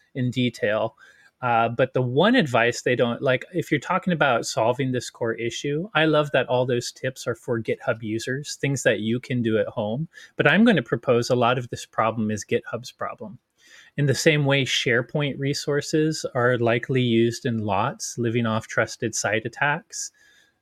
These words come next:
the people that maintain big platforms like these need to internally be monitoring them for abuse.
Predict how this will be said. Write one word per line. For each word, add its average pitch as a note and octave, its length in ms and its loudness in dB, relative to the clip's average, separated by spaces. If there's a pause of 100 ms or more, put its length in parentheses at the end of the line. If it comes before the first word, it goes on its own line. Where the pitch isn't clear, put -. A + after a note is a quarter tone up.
(200)
the C3+ 120 2
people F#3 400 2
that A#2+ 240 4
maintain B2+ 880 0
big B2+ 240 0
platforms C#3 640 -2
like D3 220 0
these E3+ 340 0
need C3 180 2
to - 100 2
internally B2 500 0
be A2+ 160 0
monitoring G#2+ 680 -2
them G2+ 180 -8
for G2+ 220 -10
abuse. - 560 -14